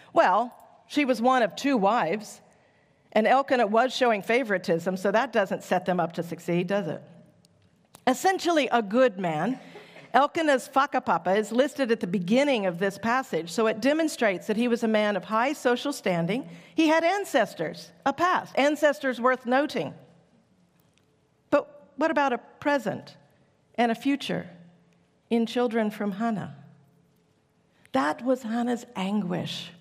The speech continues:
because the role of a woman in this time was largely to carry children. What was going on for Eli,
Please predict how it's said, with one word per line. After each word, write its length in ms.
because 200
the 120
role 360
of 100
a 60
woman 460
in 240
this 320
time 520
was 220
largely 720
to 80
carry 320
children. 460
What 120
was 120
going 220
on 140
for 140
Eli, 460